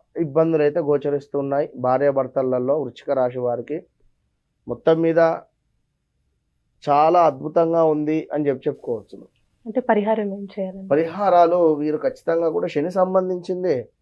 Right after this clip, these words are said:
Speaker 1: అర్ధాష్టమి శనిలో ఉన్నారు కదా, శని సంబంధిత పరిహారాలు చక్కగా కూడా శని భగవాను దగ్గరికి వెళ్ళడము, నువ్వుల నూనెతో అభిషేకం చేసుకోవడము, సూర్యునికి అర్ఘ్యం ఇవ్వాలి, మంచి ఫలితాలు ఉంటాయి.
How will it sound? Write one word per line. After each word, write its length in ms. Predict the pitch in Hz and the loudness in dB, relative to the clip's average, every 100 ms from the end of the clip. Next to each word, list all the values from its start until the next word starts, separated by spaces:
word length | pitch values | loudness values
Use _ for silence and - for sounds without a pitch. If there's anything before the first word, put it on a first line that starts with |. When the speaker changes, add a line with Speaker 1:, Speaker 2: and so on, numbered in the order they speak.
| _ _ _ _ _ _ - | _ _ _ _ _ _ -6
Speaker 1:
అర్ధాష్టమి 600 | 123 127 156 160 170 170 | -4 0 0 0 -2 0
శనిలో 320 | 156 151 156 | -2 2 0
ఉన్నారు 280 | 143 143 139 | 0 -2 -2
కదా, 340 | 131 127 127 - _ _ _ _ _ _ _ | -2 -2 -4 -8 _ _ _ _ _ _ _
శని 260 | - 131 143 | -8 -4 0
సంబంధిత 500 | 143 143 139 139 139 | 2 0 0 -4 -2
పరిహారాలు 760 | 139 131 127 135 135 135 135 143 | 0 0 -2 0 2 2 0 -2
చక్కగా 380 | 131 123 131 | -6 -4 -2
కూడా 200 | 127 131 | -2 -4
శని 200 | 131 127 | -4 -4
భగవాను 480 | 127 135 131 131 131 | -2 -2 0 -2 -2
దగ్గరికి 300 | 127 127 123 | -4 -2 -2
వెళ్ళడము, 400 | 123 127 135 147 | -2 0 -2 -2
నువ్వుల 280 | 135 120 127 | -2 -2 -4
నూనెతో 400 | 127 127 127 127 - _ _ _ _ _ - | -4 -4 -2 -4 -6 _ _ _ _ _ -10
అభిషేకం 500 | 117 117 135 139 127 | -8 -4 -2 -2 -4
చేసుకోవడము, 680 | 127 - 139 135 139 180 - _ _ _ _ _ | -6 -6 -4 -2 -2 -6 -12 _ _ _ _ _
సూర్యునికి 480 | _ 156 160 156 156 | _ 0 0 0 0
అర్ఘ్యం 380 | 147 135 143 131 | 0 0 -2 -2
ఇవ్వాలి, 360 | 117 107 113 - _ 202 190 - - | -6 -10 -16 -20 _ -20 -20 -20 -10
మంచి 180 | 135 139 | -8 -8
ఫలితాలు 440 | 131 117 117 127 113 | -8 -8 -4 -6 -6
ఉంటాయి. 260 | 107 101 | -12 -20